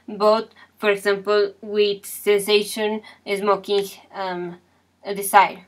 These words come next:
for example. Um, the only one that is not used for major depressive disorder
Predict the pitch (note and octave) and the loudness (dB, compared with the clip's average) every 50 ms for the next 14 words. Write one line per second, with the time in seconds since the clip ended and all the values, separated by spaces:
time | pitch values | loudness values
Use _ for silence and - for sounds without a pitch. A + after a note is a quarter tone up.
0 | _ _ _ - F#3 F3+ - - F#3 F3 - _ _ _ _ _ - - - - | _ _ _ -16 -14 -14 -14 -14 -16 -16 -16 _ _ _ _ _ -20 -20 -20 -20
1 | - _ _ - G#3+ A3 G#3+ G#3 G3+ G3+ G3 - - G#3+ G3 A3 A#3 A#3 A#3 A#3 | -20 _ _ -6 -2 2 4 4 4 4 2 0 -2 -6 -4 0 4 6 6 8
2 | A#3+ B3+ C4 C#4+ C#4 C4+ C#4 C4+ C4+ C4 C4 - A3+ A3+ G#3 - G#3+ G#3+ G#3+ G#3+ | 8 6 4 4 2 2 2 2 0 -2 -4 -2 -6 -6 -6 -6 -6 -2 -2 0
3 | G#3+ A3 G#3 G3+ G3 G#3+ A3 B3+ D4 D4+ - _ - - _ _ _ - G#3+ G#3 | 0 -2 -4 -6 -8 -6 -4 -2 -4 -4 -6 _ -20 -20 _ _ _ -2 0 2
4 | G#3+ G#3 G3+ G3+ G3+ F#3+ F#3 F#3+ G3 F#3+ F#3 - F#3 F3 F3+ F3+ - C#4 C#4 C#4 | 4 6 6 6 6 4 2 -4 -6 -8 -8 -8 -8 -8 -8 -8 -4 -2 -2 0
5 | C4+ C#4+ D4 D4 | 0 0 -2 -2